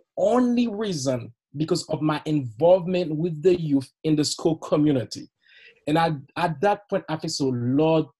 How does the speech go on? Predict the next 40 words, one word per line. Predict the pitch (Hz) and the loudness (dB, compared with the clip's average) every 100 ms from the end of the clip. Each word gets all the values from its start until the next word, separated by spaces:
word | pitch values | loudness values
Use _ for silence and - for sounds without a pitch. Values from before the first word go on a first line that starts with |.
| _ | _
you | 143 160 | 0 2
will | 147 151 156 | 4 4 4
me, | 147 139 - - | 4 2 -2 -4
you | 156 | -2
will, | 160 170 - | 0 -2 -2
you | 156 170 | -2 0
really | 175 156 - | 0 0 -2
call | - 165 | 0 0
me | 131 123 | 0 -4
for | 120 | -6
this. | 101 107 147 | -8 -8 -4
You | 165 | -2
really | 180 151 | 0 0
want | 131 160 - | 2 0 0
me | 151 139 - | -2 -2 -2
to | 147 | -4
be | 139 - | -4 -6
involved | 135 127 110 160 175 170 175 | -4 -4 -2 4 6 4 2
with | 143 131 | -2 0
the | |
young | 123 135 123 | 2 0 -2
people. | 120 117 101 - _ - - _ - | -6 -14 -14 -16 _ -20 -20 _ -4
I | 160 170 | -2 -2
can | - 180 | -2 -2
see | 160 - 180 | -2 -4 -4
you | 175 165 | -4 -4
give | 131 160 165 | -4 -6 0
me | 160 156 151 135 - _ _ _ | 2 2 2 -2 -8 _ _ _
the | 131 139 | -4 -2
gift | 120 151 165 143 | -2 -4 -6 -2
and | 135 | -2
the | 131 - - | -2 -8 -8
talent | 220 175 131 | -2 0 0
just | 139 131 - | -2 -4 -4
to | 139 127 120 _ _ - | -2 -2 -4 _ _ -6
kind | 151 | -2
of | 131 117 | -2 0
work | 139 139 - | 2 0 -2
with | 117 98 | -10 -8
them." | - | -8